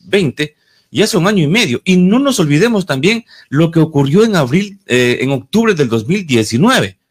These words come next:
Fue otro levantamiento indígena, otro paro nacional, que también fue nefasto y fue caótico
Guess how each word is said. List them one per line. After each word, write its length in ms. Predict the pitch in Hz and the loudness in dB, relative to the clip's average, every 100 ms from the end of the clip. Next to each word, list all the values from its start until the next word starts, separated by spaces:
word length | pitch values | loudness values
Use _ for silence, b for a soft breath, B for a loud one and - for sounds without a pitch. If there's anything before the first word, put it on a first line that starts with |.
| _ _ _ _ | _ _ _ _
Fue 180 | 190 208 | -2 2
otro 360 | 175 254 269 214 | 2 2 2 2
levantamiento 640 | 156 135 123 139 202 180 | 2 0 -2 -2 0 -2
indígena, 400 | 139 175 135 113 | -2 -2 -2 -2
otro 320 | 170 185 143 | -4 -2 -4
paro 180 | 160 160 | -2 -4
nacional, 520 | 139 - 104 127 160 B B B B | -4 -6 -4 -4 -6 B B B B
que 120 | 175 | -2
también 680 | 175 160 139 135 220 254 196 | 0 -2 -4 0 0 0 -4
fue 400 | - 185 - _ _ - | -2 -4 -4 _ _ -6
nefasto 880 | 143 165 160 - - 233 208 - 160 | 0 2 0 -4 -6 -4 -4 -4 -4
y 100 | 135 | -4
fue 200 | 190 214 | -2 -4
caótico 680 | 143 156 247 151 131 127 | -2 0 0 -2 -6 -8